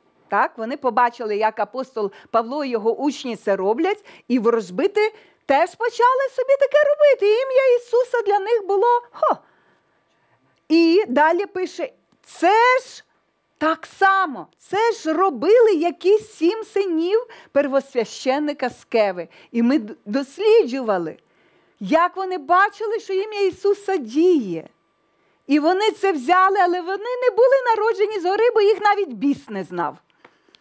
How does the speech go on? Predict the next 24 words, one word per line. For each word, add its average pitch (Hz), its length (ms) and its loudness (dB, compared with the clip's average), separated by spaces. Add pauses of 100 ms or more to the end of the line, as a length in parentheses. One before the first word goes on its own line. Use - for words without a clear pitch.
(140)
<laughs> - 1600 -14
І 269 120 0
це 311 280 0
слово 392 520 0
чітко 403 640 -2
говорить: 240 560 2 (280)
«Я 269 260 2
знаю 339 560 -2
Ісуса», 370 560 -2
каже 370 380 0
біс, 370 440 0 (180)
«знаю 330 480 0
Павла, 285 600 2
а 254 120 0
ви 220 200 0
хто 466 560 0
такі?» 202 480 -4 (300)
А 180 60 -8
ви 185 180 -8
хто 294 440 -6
такі? 175 360 -10
Це 214 280 -4
нам 294 240 -6
доказує 233 680 -4